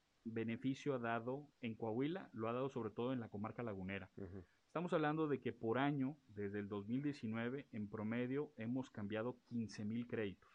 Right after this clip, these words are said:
Speaker 1: O sea, llevamos casi cuarenta y cinco mil créditos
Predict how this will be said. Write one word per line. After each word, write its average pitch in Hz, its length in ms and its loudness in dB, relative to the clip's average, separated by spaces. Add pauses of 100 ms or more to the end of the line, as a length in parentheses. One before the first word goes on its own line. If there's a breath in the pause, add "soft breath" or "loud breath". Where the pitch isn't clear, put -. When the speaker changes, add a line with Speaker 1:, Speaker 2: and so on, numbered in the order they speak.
(160)
Speaker 1:
O - 40 -20
sea, 113 140 -2
llevamos 131 400 0
casi 147 520 -2 (380 soft breath)
cuarenta 113 340 2
y 113 60 2
cinco 113 300 0
mil 143 180 4
créditos 143 540 0